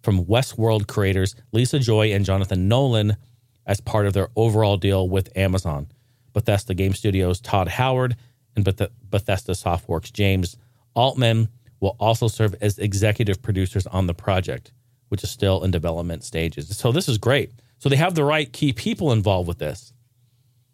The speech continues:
Yeah, this is cool. That should be a very good show. As long as the key people are there to write for it and produce it and keep it on track. Um,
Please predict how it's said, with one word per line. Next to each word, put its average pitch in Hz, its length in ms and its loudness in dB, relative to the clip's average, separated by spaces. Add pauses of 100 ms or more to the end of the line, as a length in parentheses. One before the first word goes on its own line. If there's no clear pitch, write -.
(100)
Yeah, 120 300 -2
this 107 160 -4
is 139 80 -2
cool. 127 380 -2 (1000)
That 151 180 2
should 165 280 -2
be 131 140 0
a 110 120 -2
very 113 360 2
good 101 200 0
show. 95 340 -2 (1300)
As 120 120 2
long 139 180 2
as 131 80 2
the 113 80 0
key 127 220 0
people 123 320 0
are 110 80 4
there 107 160 4
to 101 300 -2
write 104 280 0
for 120 280 0
it 98 60 -4
and 98 140 -2
produce 107 360 0
it 101 140 0
and 90 360 -2 (280)
keep 135 200 0
it 110 60 -2
on 87 180 -4
track. - 460 -8 (3250)
Um, 139 320 2